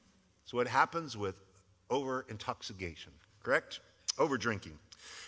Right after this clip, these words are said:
You know, the Bible doesn't forbid, uh, drinking wine or a, a drink. It forbids from beginning to end drunkenness when you are no longer in control of your senses. So,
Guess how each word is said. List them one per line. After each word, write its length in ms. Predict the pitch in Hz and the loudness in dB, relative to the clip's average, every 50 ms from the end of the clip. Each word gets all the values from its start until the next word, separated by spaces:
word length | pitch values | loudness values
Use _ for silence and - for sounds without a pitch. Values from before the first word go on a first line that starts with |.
| - - | -10 -4
You 80 | 156 | 0
know, 80 | 160 180 | 2 2
the 80 | 190 160 | 4 6
Bible 320 | 135 165 190 208 214 190 | 8 8 8 8 8 6
doesn't 320 | 160 170 151 151 151 - | 6 6 4 2 -2 -4
forbid, 640 | - - 147 135 120 123 170 151 113 113 120 131 135 113 - - - - _ _ _ _ _ _ _ _ _ _ - | -4 -4 -4 -2 2 4 6 8 8 6 6 2 -2 -10 -14 -20 -20 -20 _ _ _ _ _ _ _ _ _ _ 0
uh, 320 | 104 101 95 95 90 90 90 - - - - _ _ _ _ _ _ - - | 0 2 2 2 0 -2 -4 -8 -14 -20 -20 _ _ _ _ _ _ -14 -8
drinking 400 | 87 113 113 107 110 113 101 98 | -4 -4 -4 -4 -4 -4 -4 -2
wine 440 | 98 104 107 110 113 110 110 107 | 0 0 0 0 -2 -4 -6 -6
or 220 | 95 80 78 80 80 | -6 -8 -8 -6 -6
a, 180 | 80 80 80 - - | -6 -6 -6 -8 -6
a 100 | 90 90 | -6 -6
drink. 400 | 78 - 101 107 117 127 - - - - - - _ _ _ _ _ _ _ _ - - | -4 -2 0 2 2 2 0 -6 -18 -20 -20 -20 _ _ _ _ _ _ _ _ -10 -6
It 80 | - 123 | -6 -4
forbids 600 | - 123 117 107 147 151 147 131 117 - - - - - - - _ _ _ | -2 -2 2 4 6 4 4 4 0 -2 -4 -6 -10 -18 -20 -20 _ _ _
from 180 | - 117 101 | -4 -2 -2
beginning 420 | 95 98 87 87 127 160 180 185 180 | -2 -2 0 0 2 2 2 2 0
to 140 | 165 131 117 | -2 -2 0
end 220 | 113 113 110 98 | 0 0 0 0
drunkenness 680 | 82 107 104 92 90 - 85 73 67 69 - - - - - - - _ _ _ _ _ _ _ _ _ _ _ | 0 2 2 2 0 -2 -6 -8 -8 -10 -10 -10 -10 -10 -14 -20 -20 _ _ _ _ _ _ _ _ _ _ _
when 200 | - 107 104 98 | -4 -2 -2 0
you 520 | 101 107 120 127 127 131 127 123 123 127 - - | 0 2 2 2 4 4 2 2 0 0 -2 -4
are 160 | 92 92 92 | -2 -2 -2
no 280 | 92 104 113 120 131 139 | 0 4 6 8 8 8
longer 440 | 131 127 120 117 113 107 107 113 - | 6 6 4 4 4 2 0 -2 -2
in 100 | - 98 | -4 -6
control 640 | 90 - 98 87 - - - 143 139 113 104 95 90 | -8 -6 -6 -6 -6 -4 0 0 2 2 2 0 -2
of 100 | 87 80 | -4 -4
your 120 | 95 95 87 | -4 -4 -4
senses. 560 | - - 104 95 - - 87 - - - - - - - _ _ _ _ _ _ _ - - - - - | -2 -4 -4 -4 -4 -6 -6 -6 -8 -10 -10 -14 -20 -20 _ _ _ _ _ _ _ -20 -20 -18 -10 0
So, 400 | - - 139 123 117 113 101 | 4 4 6 6 6 4 4